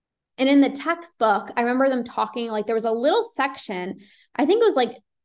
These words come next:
oh, what subject was it? Like, family health or whatever.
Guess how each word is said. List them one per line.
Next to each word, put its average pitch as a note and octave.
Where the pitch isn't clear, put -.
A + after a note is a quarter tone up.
oh, -
what B3+
subject G#3
was G#3+
it? A3
Like, G#3
family A3
health G3+
or A#3+
whatever. A#3+